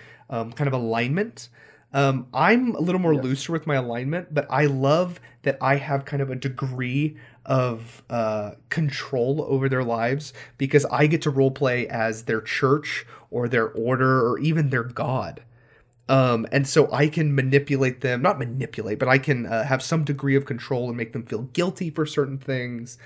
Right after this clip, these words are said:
Speaker 1: Um, even, like you said, the, the, the severe thing of losing their powers, um, but not necessarily alignment based, but I love that I can roleplay and have some degree of control <laughs> over how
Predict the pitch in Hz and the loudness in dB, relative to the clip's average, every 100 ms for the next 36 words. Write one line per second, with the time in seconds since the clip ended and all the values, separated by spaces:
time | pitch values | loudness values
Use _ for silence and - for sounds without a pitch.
0 | - - _ 123 123 117 113 147 185 202 | -20 -20 _ 0 2 2 0 2 4 4
1 | 160 135 143 151 - 127 120 80 127 117 | 4 4 2 2 2 2 0 -4 -6 -6
2 | 127 - 123 120 127 127 127 117 110 117 | -6 -4 -6 -4 -2 -2 -2 -6 -4 -4
3 | 120 120 110 - 117 113 110 110 - - | -4 -4 -6 -4 0 0 0 -4 -16 -20
4 | - - _ 123 117 113 110 139 165 160 | -20 -20 _ -2 0 -2 -2 0 2 0
5 | - 160 151 127 117 123 135 170 170 170 | -2 2 4 4 0 -4 -6 -4 -4 -4
6 | 190 - 127 127 123 127 117 117 113 113 | -4 -4 -4 -4 -6 -2 -2 -4 -4 -4
7 | 117 120 113 113 113 - 135 135 139 135 | -2 -2 0 -2 -8 -4 -4 -2 -2 -4
8 | 131 127 - 131 - 110 131 135 - - | -6 -6 -6 -8 -8 -6 -6 -8 -10 -12